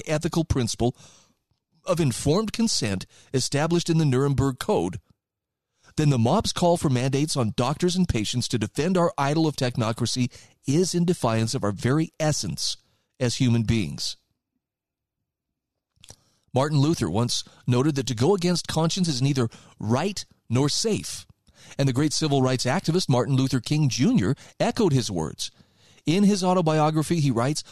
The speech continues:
"On some positions, cowardice asks the question, 'Is it safe?' Expedience asks the question, 'Is it politic?' And vanity comes along and asks the question, 'Is it popular?'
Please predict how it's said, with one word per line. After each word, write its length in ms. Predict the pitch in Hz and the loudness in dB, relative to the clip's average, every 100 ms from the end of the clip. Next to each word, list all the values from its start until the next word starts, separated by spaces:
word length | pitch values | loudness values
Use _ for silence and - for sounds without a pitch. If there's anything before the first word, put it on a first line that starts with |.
| - | -4
"On 160 | 120 113 | 0 0
some 220 | 170 196 | 0 0
positions, 580 | 196 170 170 190 208 - _ _ _ _ - | 0 0 0 0 -2 -6 _ _ _ _ -6
cowardice 440 | - 160 175 160 - | 0 2 2 0 -2
asks 380 | 147 165 - | -2 -2 -2
the 100 | - | -4
question, 440 | 120 127 123 143 165 _ _ - | 0 0 0 0 -2 _ _ -2
'Is 160 | 117 | -2
it 120 | 135 - | 0 -2
safe?' 520 | 240 190 - - - _ _ _ _ _ - - | -2 -4 -6 -12 -18 _ _ _ _ _ -10 -4
Expedience 680 | 156 - - 262 220 147 - | -2 -2 0 2 2 2 -2
asks 340 | 156 170 - | -2 -2 -2
the 120 | - 117 | -4 0
question, 400 | 139 139 156 - | 0 0 -2 -2
'Is 140 | 143 | -2
it 140 | 147 - | -2 -4
politic?' 680 | - 170 117 98 82 - - _ _ _ _ _ _ _ - | -2 0 0 -2 -8 -12 -20 _ _ _ _ _ _ _ -4
And 180 | 120 110 | 0 2
vanity 380 | 123 165 156 135 | 2 2 2 2
comes 280 | 151 147 120 | 2 0 2
along 300 | 113 117 135 | 2 4 2
and 100 | 113 | 2
asks 280 | 117 - | -2 -2
the 80 | - | -4
question, 380 | 107 117 - 175 | -2 -2 -2 -2
'Is 140 | 127 | -2
it 120 | 120 - | -2 -2
popular?' 560 | 139 208 117 80 - | -2 -2 -2 -4 -12